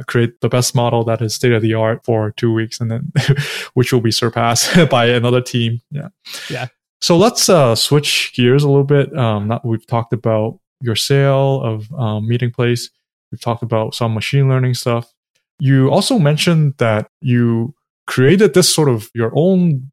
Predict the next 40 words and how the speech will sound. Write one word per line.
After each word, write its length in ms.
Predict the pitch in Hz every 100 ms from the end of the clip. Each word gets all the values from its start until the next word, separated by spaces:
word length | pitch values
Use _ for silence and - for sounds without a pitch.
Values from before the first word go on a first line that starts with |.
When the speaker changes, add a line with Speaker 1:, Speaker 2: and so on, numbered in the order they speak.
| -
Speaker 1:
toolkit 540 | - 147 - 196 - - _
when 160 | 120 110
you're 160 | 107 104
starting 360 | - 117 120
a, 140 | 110 110
a 80 | 113
new 160 | 113
saas 520 | 135 151 175 180 - _ _ _ -
with, 360 | 113 107 -
uh, 180 | 113 104
Rails 480 | 107 120 123 123 123
and 180 | 113 107
React. 360 | 120 160 185 _ _ _ -
Is 200 | 123 110
that 220 | 127 170
the 460 | 165 131 113 107 107 _
tech 200 | 135 139
stack 300 | - 120 -
that 200 | 113 104
you 160 | 110 104
would 160 | 101 _
be 100 | 113
using, 580 | 104 107 120 120 113 110
uh, 180 | 117 104
whenever 300 | 107 110 110
you 120 | 113
want 140 | 110 101
to 60 |
start 260 | - 110 113
something 280 | 123 123 123
new 260 | 131 135
these 200 | 135 131
days? 320 | - 175 175 -
Speaker 2:
Yeah, 220 | 147 120
I've 120 | 117 123
done 400 | 151 131 123 - -
Ruby 180 | 123
on 120 | 117 117
Rails 300 | 127 123 -
since 500 | 117 110 - -